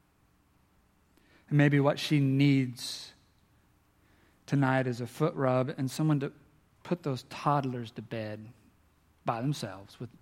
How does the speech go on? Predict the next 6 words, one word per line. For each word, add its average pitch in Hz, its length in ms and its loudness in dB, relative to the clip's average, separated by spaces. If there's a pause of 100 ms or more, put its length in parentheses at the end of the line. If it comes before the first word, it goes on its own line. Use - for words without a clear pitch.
(200)
no 143 380 0 (220)
further 139 600 -4 (140)
expectations. 123 1000 -6 (2000)
Needs 147 540 6
before 151 400 -4
rights. - 640 -8